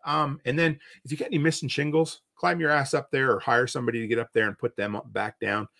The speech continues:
You know, take a, a little tub of roofing tar with you and make sure that they're stuck down. I-, if you start to see any type of,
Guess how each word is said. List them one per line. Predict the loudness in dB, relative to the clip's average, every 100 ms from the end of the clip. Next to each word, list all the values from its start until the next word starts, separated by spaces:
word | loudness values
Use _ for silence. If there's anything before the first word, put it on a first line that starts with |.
| _ _ _ -10
You | -8
know, | -8
take | -6 -4 -2
a, | -2 -4 _ -10
a |
little | -4 -4 -4
tub | -2 -2 -2 -6
of | -6 -4 -6 -4 -2
roofing | -2 -4
tar | -2 0 2
with | 0
you | 0 -2 -2 _ _ _ _
and | -12 -10 -6
make | -2 -2 -4
sure | 0 4 4
that | 0 -10
they're | -10
stuck | -8 -6 -8 -6
down. | -4 -2 -4 -8 -6
I-, | -2 -2
if | -2
you | -2
start | 0 0 -2
to |
see | -6 -4 -4 _ _ _ _ -2
any | -2
type | 0 2 2 2
of, | 2 2 0